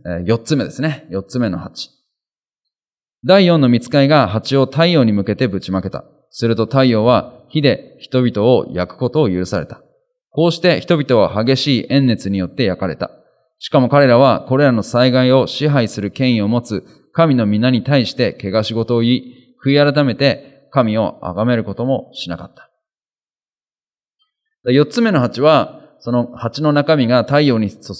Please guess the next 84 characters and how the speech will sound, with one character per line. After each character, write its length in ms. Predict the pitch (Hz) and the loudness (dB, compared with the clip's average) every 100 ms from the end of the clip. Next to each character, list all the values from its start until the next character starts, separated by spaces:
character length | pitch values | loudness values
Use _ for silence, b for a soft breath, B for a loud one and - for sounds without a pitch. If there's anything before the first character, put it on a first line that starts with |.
| 98 | -2
が 100 | 104 | -2
れ 60 | |
た、 100 | 95 | -2
太 180 | - 117 | -2 0
陽 140 | 107 95 | 0 -2
に 80 | |
ぶ 120 | 85 90 | -6 -8
ち 100 | 101 | -6
ま 120 | 101 | -2
け 80 | 113 | 0
ら 100 | 110 | 0
れ 60 | |
た 120 | 120 | 0
と 80 | 110 | -4
い 20 | |
う 40 | 98 | -4
ふ 20 | |
う 20 | |
に 140 | 87 78 | -6 -8
書 120 | 92 | -8
い 80 | 85 | -8
て 60 | 67 | -10
あ 40 | |
り 100 | 58 | -16
ま 120 | - | -18
す。 220 | - - _ _ _ _ _ _ _ _ _ _ _ _ | -20 -20 _ _ _ _ _ _ _ _ _ _ _ _
そ 160 | 165 | 0
う 40 | 160 | 2
す 100 | 180 | 2
る 80 | 160 | 4
と、 160 | 165 | 2
そ 100 | 151 | 4
の 80 | 135 | 0
太 200 | - 170 | 2 4
陽 180 | 156 120 | 4 4
が 100 | 107 | 2
も 140 | 113 | 2
の 60 | 135 | 2
す 100 | 165 | 0
ご 100 | 151 | 0
く 140 | 131 | 2
熱 200 | 135 151 | 2 0
く 80 | 160 | -4
な 100 | 117 | -2
る 80 | 87 | -2
ん 40 | |
で 40 | - | -6
す 100 | 131 | -4
ね。 260 | 165 135 - _ _ _ _ _ _ _ _ _ _ _ _ _ _ _ _ _ _ _ _ | -4 -4 -14 _ _ _ _ _ _ _ _ _ _ _ _ _ _ _ _ _ _ _ _
で、 80 | - | 0
あ 60 | 180 | 2
る 80 | 175 | 2
人 120 | 170 | 0
た 120 | 160 | -2
ち 100 | 156 | 2
は、 140 | 160 | 2
も 140 | 147 170 | 2 -2
し 80 | 180 | -2
か 100 | 165 | -2
し 80 | |
た 80 | 160 | 0
ら、 200 | 165 143 | 2 0
そ 120 | 123 | 0
の 500 | 123 120 113 82 - - | -2 -2 -2 -6 -18 -14
地 140 | - | -12
球 200 | 139 143 | -4 -2
の 140 | 143 | -2
地 180 | 139 127 | -2 -6
軸 220 | 131 143 | -4 -2
が 400 | 143 135 - - _ | 0 0 -2 -16 _
ち 80 | 156 | -4
ょ 20 | |
っ 80 | - | -2
と 380 | 104 85 - - - | -2 -4 -6 -12 -2
変 100 | 110 | 2
わ 80 | |
る 80 | 120 | 2
か 100 | 110 | -2
も 80 | 85 | -8
し 100 | 90 | -12
れ 100 | 73 | -16
な 100 | - | -16
い 60 | |
と。 100 | - | -20